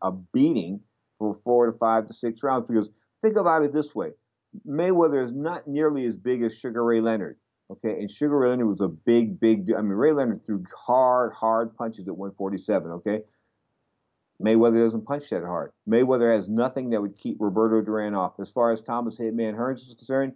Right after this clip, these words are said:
that would be his fight. He'd be throwing the shots from the outside, and I think Mayweather would fall on that one.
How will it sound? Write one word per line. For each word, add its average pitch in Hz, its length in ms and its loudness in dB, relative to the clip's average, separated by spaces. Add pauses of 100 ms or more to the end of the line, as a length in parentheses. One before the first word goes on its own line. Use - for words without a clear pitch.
(280)
that 131 100 2
would 139 160 4
be 123 180 0
his 165 200 4
fight. 92 280 -2 (120)
He'd 151 140 -2
be 151 80 2
throwing 123 320 0
the 110 80 -2
shots 117 320 -2
from 117 80 -4
the 113 100 0
outside, 117 440 0 (260)
and 113 100 -2
I 113 60 2
think 120 220 -4
Mayweather 120 400 4
would 120 220 -4
fall 120 280 2
on 127 160 -6
that 139 200 -2
one. 90 120 -12